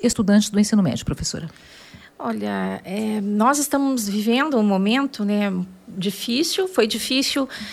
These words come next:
Speaker 2: é, a pro-, a proposta de implantação dessa reforma, né, porque ela retira do aluno, é, uma carga horária expressiva em relação à formação geral básica.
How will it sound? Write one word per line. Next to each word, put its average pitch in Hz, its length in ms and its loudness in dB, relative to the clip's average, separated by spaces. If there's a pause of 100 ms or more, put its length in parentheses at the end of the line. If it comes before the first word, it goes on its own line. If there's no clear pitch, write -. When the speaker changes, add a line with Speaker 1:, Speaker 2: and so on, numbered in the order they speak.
(120)
Speaker 2:
é, 202 420 4
a 202 500 4
pro-, 226 200 6
a 190 340 2
proposta 233 560 2
de 220 80 0
implantação 208 580 0
dessa 190 240 0
reforma, 202 640 0
né, 220 180 2
porque 220 200 -2
ela 208 100 0
retira 226 420 0
do 220 120 0
aluno, 220 480 2 (400)
é, 196 480 0
uma 202 260 0
carga 208 240 0
horária 196 220 2
expressiva 262 520 -2
em 240 60 4
relação 202 400 2
à 196 60 0
formação 202 480 0
geral 202 260 2
básica. 208 640 2